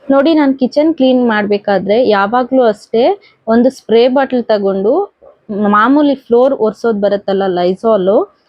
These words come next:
ಅದನ್ನ ಒಂದ್ ಎರಡ್ ಟೇಬಲ್ ಸ್ಪೂನ್ ಸೇರ್ಸ್ಕೊಂಡು ಮತ್ತೆ ಸ್ವಲ್ಪ ನೀರು ಸೇರ್ಸ್ಕೊಂಡು ಚೆನ್ನಾಗಿ ಮಿಕ್ಸ್ ಮಾಡ್ಬಿಟ್ಟು ಅದನ್ನ ಸ್ಪ್ರೇ ಮಾಡ್ಕೊಂತ ಒಂದ್ ಬಟ್ಟೆಯಲ್ಲಿ ಒರ್ಸ್ಕೊಂಡ್ರೆ ನೀಟಾಗಿ ಹೋಗುತ್ತೆ. ನಾನ್ ಇವತ್ತೆಲ್ಲ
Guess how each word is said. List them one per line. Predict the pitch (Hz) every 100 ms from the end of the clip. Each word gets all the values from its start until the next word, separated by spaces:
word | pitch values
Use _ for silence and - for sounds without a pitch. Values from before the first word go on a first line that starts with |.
| _
ಅದನ್ನ | 214 208 262 294
ಒಂದ್ | 269 220
ಎರಡ್ | 196 208 233
ಟೇಬಲ್ | 233 226 233
ಸ್ಪೂನ್ | - 233 220
ಸೇರ್ಸ್ಕೊಂಡು | 208 190 196 196 185 202 359 - _ - 220
ಮತ್ತೆ | 214 240
ಸ್ವಲ್ಪ | 240 - 233 247 254 254
ನೀರು | 226 254 277
ಸೇರ್ಸ್ಕೊಂಡು | 269 208 202 - 202 196 262 254 202 - _
ಚೆನ್ನಾಗಿ | - 233 240 269 269
ಮಿಕ್ಸ್ | 233 226 240
ಮಾಡ್ಬಿಟ್ಟು | 233 208 175 185 262 - - -
ಅದನ್ನ | - 214 247 247
ಸ್ಪ್ರೇ | 247 - 226 269
ಮಾಡ್ಕೊಂತ | 285 240 - 220 220
ಒಂದ್ | 285 226 208 185
ಬಟ್ಟೆಯಲ್ಲಿ | 190 - 247 240
ಒರ್ಸ್ಕೊಂಡ್ರೆ | 196 - - 190 190 247
ನೀಟಾಗಿ | 269 220 233 214 190 180 202 262
ಹೋಗುತ್ತೆ. | 202 185 175 - 247 427 - - -
ನಾನ್ | 220 214
ಇವತ್ತೆಲ್ಲ | 240 294 277 247